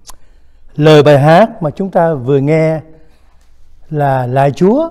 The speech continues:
con khao khát Ngài, bằng trái tim chân thành, đời con dâng lên trọn Ngài.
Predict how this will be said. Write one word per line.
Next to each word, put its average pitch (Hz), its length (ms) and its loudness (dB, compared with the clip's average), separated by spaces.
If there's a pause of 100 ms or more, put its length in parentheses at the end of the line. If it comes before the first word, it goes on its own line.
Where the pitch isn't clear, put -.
(120)
con 180 360 -2
khao 185 220 -2
khát 220 200 -2
Ngài, 143 280 -4 (680)
bằng 175 380 2
trái 247 160 4
tim 240 340 0
chân 233 200 2
thành, 151 280 -2 (680)
đời 151 340 0
con 175 300 -2
dâng 175 240 0
lên 160 280 -2
trọn 135 260 -6
Ngài. 120 300 -4